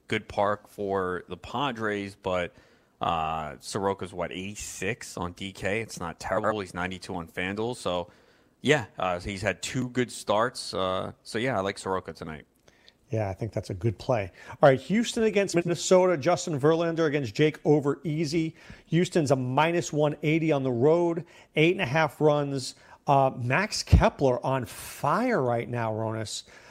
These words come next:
Speaker 2: Uh, do you like Verlander tonight? He pitched well against them the last time.
Speaker 1: Uh, yeah, he's expensive, but you can use him for sure. I, I don't know if you'll be able to afford him,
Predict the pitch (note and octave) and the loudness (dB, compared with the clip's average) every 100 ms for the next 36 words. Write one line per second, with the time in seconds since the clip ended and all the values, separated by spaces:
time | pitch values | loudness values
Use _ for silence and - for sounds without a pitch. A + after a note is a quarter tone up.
0 | - - C#3+ B2+ A#2+ A#2+ - E3 F3 D#3+ | -20 -2 4 4 2 -2 0 2 2 0
1 | B2 D#3+ D#3+ D#3 D3 - D3 C#3 C#3 D#3+ | 4 4 4 0 -2 -4 0 2 2 -4
2 | - D3 - D3 C#3 B2+ - A#2+ A2+ A2 | -2 -2 4 4 4 -2 -2 -2 -2 -4
3 | - F#2+ F2 _ _ _ _ _ _ _ | -6 -14 -18 _ _ _ _ _ _ _
4 | - _ _ - C3 B2 B2 D#3 G#3 F3+ | -20 _ _ -4 4 6 4 2 0 0
5 | F3+ F3 - C3+ C3 - C3 B2+ B2+ G#2+ | -2 -4 -2 2 2 2 0 0 -2 0
6 | G#2 G2+ - _ _ A#2 A#2 B2+ G2 G2 | 2 2 -2 _ _ -8 -6 -6 -4 -6
7 | G2 G2+ F#2+ F#2+ - - G#2 - G2 G2 | -4 -2 -4 -8 -14 -6 -6 -4 -2 0
8 | F#2+ F#2+ D2+ A1+ F2 F2 - F#2 F#2+ F#2 | 2 0 -2 -6 -10 -8 -4 -4 -2 -4
9 | G#2+ F#2 F#2+ F#2 E2+ E2 E2+ - G2 F#2 | -6 -6 -6 -4 -6 -6 -8 -10 -6 -4
10 | G2 G#2+ G#2 | -2 -2 -4